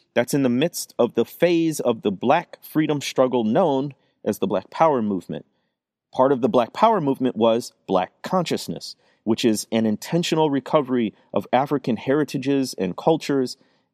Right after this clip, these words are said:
And, and, uh, Black consciousness is a direct refutation of the whitewashing of history that erased or minimized the history of non-white people, especially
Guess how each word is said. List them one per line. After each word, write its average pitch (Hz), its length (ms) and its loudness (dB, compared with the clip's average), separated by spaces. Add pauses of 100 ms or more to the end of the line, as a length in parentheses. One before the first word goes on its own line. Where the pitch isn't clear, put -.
And, 110 240 2
and, 104 320 0
uh, - 220 -10
Black 123 300 0
consciousness 170 680 -2 (360)
is 123 140 4
a 117 60 2
direct 120 520 0
refutation 139 840 -2 (680)
of 113 220 4
the 110 120 0
whitewashing 123 880 -2
of 104 140 -2
history 120 520 -4 (260)
that 107 120 2
erased 123 380 0
or 120 60 2
minimized 110 840 -2 (220)
the 107 80 -2
history 135 420 -2
of 110 120 2
non-white 135 640 0
people, - 420 -4 (300)
especially 127 760 -2